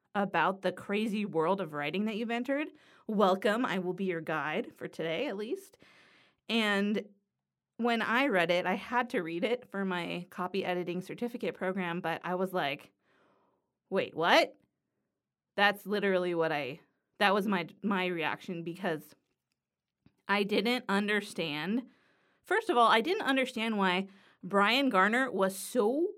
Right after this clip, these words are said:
mad at Steven Pinker, who wrote The Sense of Style. Um, okay.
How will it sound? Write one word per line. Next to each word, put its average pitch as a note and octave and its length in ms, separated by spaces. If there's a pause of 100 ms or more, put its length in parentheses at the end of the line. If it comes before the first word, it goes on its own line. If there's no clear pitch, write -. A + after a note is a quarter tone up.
(120)
mad F#3+ 720
at F#3 160
Steven G3 320
Pinker, G3+ 540 (160)
who A#3 80
wrote F#3+ 280
The F#3+ 80
Sense F#3+ 280
of F#3+ 120
Style. D#3+ 520 (840)
Um, D#3+ 640 (2000)
okay. G3 300